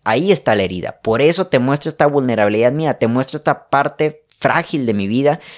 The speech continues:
que por razones del universo, de mi historial, de mis errores del pasado, de muchas cosas que han pasado a mi alrededor, pues tengo esta parte frágil, ¿vale? Te la muestro.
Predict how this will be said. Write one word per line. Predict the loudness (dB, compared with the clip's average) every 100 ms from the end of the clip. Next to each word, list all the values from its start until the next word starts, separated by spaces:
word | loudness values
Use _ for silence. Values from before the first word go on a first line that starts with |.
| -20 _
que | -6
por | 0 0
razones | 2 0 -2 2
del | 2
universo, | 2 2 0 0 -2 0 2
de | 2 -2
mi |
historial, | -2 -2 2 4 4 4 2
de | -2
mis | -4 -4 -6 -4
errores | -2 0 0
del | -2
pasado, | -4 -4 -2 0 0 -2 -4 -10 -8
de | -2 0
muchas | 0 -2 -2
cosas | -4 -2
que | -2
han | 0
pasado | -2 0 0
a |
mi | 0
alrededor, | -2 -2 0 2 0 -2 -20 _
pues | -6 -2
tengo | -2 -2
esta | -6 -4
parte | -4 -4
frágil, | -4 -4 -4 -8 -6
¿vale? | 0 0
Te | 0 0
la | 0 0
muestro. | 0 -2 -2 -10